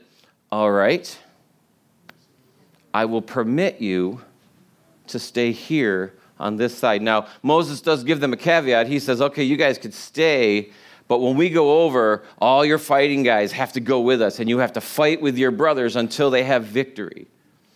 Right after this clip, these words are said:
And then you can come back. But you can leave your kids and your livestock and all your possessions. You can leave them over here, but you gotta come over and fight," which they did do, and they went ahead and they did that. But then when that was all done, they come back and they stay in this land. They stay within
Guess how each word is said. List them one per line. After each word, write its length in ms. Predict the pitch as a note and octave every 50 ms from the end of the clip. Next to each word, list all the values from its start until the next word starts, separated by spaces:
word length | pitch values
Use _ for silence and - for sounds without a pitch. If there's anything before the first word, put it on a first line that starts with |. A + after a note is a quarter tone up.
| _ _ _ _ _ _ _ _ _ _ _ _
And 160 | - C3+ C#3+
then 160 | C3+ C#3 C#3+ C#3+
you 80 | C#3
can 160 | - B2+ A#2+
come 140 | A2 C3 B2
back. 160 | A#2 A#2 G#2
But 140 | - A#2 A#2
you 60 | C#3+
can 100 | D3 D3
leave 180 | D3+ F3+ G3 D#3+
your 100 | E3 D#3+
kids 280 | C3+ - D3+ C3+ B2+ C3+
and 80 | C3
your 100 | B2 A#2+
livestock 480 | A2 A2 A2+ A#2 A2+ - B2 A2+ A2 -
and 80 | G#2
all 80 | G#2+ A2
your 80 | A2+ A2
possessions. 300 | F2+ G#2+ G#2 G#2 G2 G#2+
You 80 | A2+
can 100 | A#2 A#2
leave 160 | B2+ C#3+ C#3+
them 140 | C3+ D3 C#3
over 180 | C3 B2+ A#2+ B2+
here, 500 | B2 - E3 D#3+ C#3 A#2+ A2 A2+ A2+ - - - - - -
but 160 | B2 A#2 -
you 80 | D3
gotta 220 | C#3+ D3 D#3 D3+ D3
come 160 | D3 - C3+
over 280 | C3+ C3 A#2+ A2 A2+ A2+
and 100 | A2 -
fight," 260 | - A#2+ G2+ F2+ -
which 220 | B2+ C#3+ - -
they 120 | - E3+ E3
did 380 | C#3 A#2+ D#3 D3+ C#3 A#2 G#2
do, 240 | A2+ C3 B2 G#2+ -
and 100 | - G2+
they 120 | G#2+ A2+
went 180 | A2 A2+ A2+ A2
ahead 200 | G#2+ A2+ G#2+ G2
and 100 | G2+ G2+
they 80 | G2+ F#2+
did 180 | G2 A#2 A2
that. 200 | G2+ G2 F2+ - - - - - -
But 120 | - B2+
then 140 | - F#3 G3+
when 100 | G#3 G3+
that 140 | F#3+ F#3 E3
was 120 | E3+ C#3
all 140 | D#3 D3 C#3+
done, 300 | C3 D3+ F#3+ F#3+ D#3+ B2+ - - -
they 160 | - B2 D3 C#3+
come 260 | - - D#3 D#3 D#3
back 300 | D#3+ F#3+ F#3+ F#3 - -
and 160 | C#3 C#3 C#3+
they 100 | C#3+ C#3+
stay 760 | C#3 - - - - - G3 F#3 G3 F3 D3 C3+ C#3 C3 - - - - _
in 200 | - D3 D#3 D#3+
this 220 | D3 D#3 D#3 D#3 C#3+
land. 320 | D3+ F3+ F#3+ E3 C#3 C3
They 120 | C3 C#3
stay 600 | B2+ - - - - F#3 F#3+ G3 G3 F#3+ - - - - -
within 640 | D#3 E3 F3+ E3+ D#3 - F#3 G#3+ G#3 F3 D#3 D3